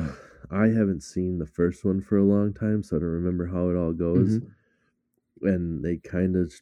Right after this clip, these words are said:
Speaker 1: play a little bit of the first one in the second one, kinda giving you a recap of, like, what
Speaker 2: Oh,
Speaker 1: happened
Speaker 2: yeah.
Speaker 1: so you understand what's going on in the second
Speaker 2: Yeah,
Speaker 1: one.
Speaker 2: the whole, like,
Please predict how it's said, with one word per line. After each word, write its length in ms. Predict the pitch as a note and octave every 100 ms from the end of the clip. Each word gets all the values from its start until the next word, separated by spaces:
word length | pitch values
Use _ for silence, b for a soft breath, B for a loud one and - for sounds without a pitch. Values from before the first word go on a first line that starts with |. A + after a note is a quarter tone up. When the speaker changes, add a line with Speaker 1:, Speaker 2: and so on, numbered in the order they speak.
| -
Speaker 1:
play 220 | G#2 F#2+
a 80 | F2
little 240 | F2 F#2+
bit 240 | F2 F#2+ - -
of 120 | F2
the 80 | F2+
first 420 | - F#2+ G2 -
one 180 | G2 F#2
in 220 | - F2
the 80 | F2+
second 440 | - E2+ F2+ G2+ F2
one, 240 | G2 G2
kinda 260 | F#2+ E2+ D#2+
giving 340 | E2+ E2+ E2+
you 200 | E2+ E2
a 80 | D#2+
recap 680 | D2 E2 F2+ - F2+ F2+ F#2+
of, 220 | E2+ D#2+ -
like, 260 | D#2+ F2+ D#2
what 220 | D#2+ E2+ -
Speaker 2:
Oh, 220 | G#2 G2
Speaker 1:
happened 300 | F2+ F#2 F#2+
Speaker 2:
yeah. 200 | G#2 E2+
Speaker 1:
so 40 | E2
you 80 |
understand 540 | - E2 - - E2 F2
what's 140 | D#2+
going 300 | - F2 F2
on 140 | E2+ E2+
in 60 | E2
the 80 | D#2+
second 220 | D#2+ D#2+ A#2
Speaker 2:
Yeah, 120 | G2+
Speaker 1:
one. 100 | G2
Speaker 2:
the 160 | G#2+ G#2+
whole, 280 | A#2 A#2 G#2
like, 260 | G2+ G2+